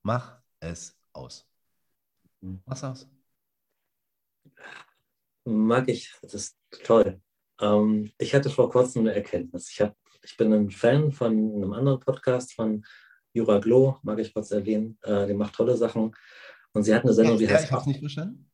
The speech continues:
Speaker 1: Wie heißt der?
Speaker 2: Jura, Jura Glow heißt sie.
Speaker 1: Jura.
Speaker 2: Ähm, findet ihr auf, auf Spotify oder auf YouTube.
Speaker 1: Ah, ja.
Speaker 2: Und ihre Sendung heißt Honesty, also wie die, wie die Ehrlichkeit, nur als T E A geschrieben. Ähm, und dann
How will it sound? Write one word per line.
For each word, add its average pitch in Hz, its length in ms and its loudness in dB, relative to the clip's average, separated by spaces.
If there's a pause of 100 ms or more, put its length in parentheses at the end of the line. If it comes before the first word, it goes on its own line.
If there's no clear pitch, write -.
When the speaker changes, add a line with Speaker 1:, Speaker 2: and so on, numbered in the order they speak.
Speaker 1:
Wie 123 140 -4
heißt 151 140 -10
der? - 80 -10
Speaker 2:
Jura, 131 440 4
Jura 123 280 6
Glow 107 340 6
heißt - 280 -6
sie. 82 180 -8 (320)
Speaker 1:
Jura. 101 300 0
Speaker 2:
Ähm, 98 380 -2 (160)
findet 113 260 2
ihr 104 100 6
auf, 104 120 -2
auf 104 160 0
Spotify 135 380 0
oder 107 180 2
auf 101 100 -2
YouTube. 139 440 2 (480)
Speaker 1:
Ah, - 160 -14
ja. 64 60 -16
Speaker 2:
Und 110 460 2
ihre 110 200 2
Sendung 113 280 4
heißt 107 320 0
Honesty, 143 760 -2
also 107 240 -2
wie 104 80 4
die, 95 260 2
wie 98 100 -2
die 98 220 -2
Ehrlichkeit, 117 640 0
nur 107 140 4
als - 400 -4 (760)
T 110 160 6
E 101 220 2
A 110 180 -2
geschrieben. 120 540 -4 (180)
Ähm, 101 260 -6
und 101 320 -10
dann 95 280 -4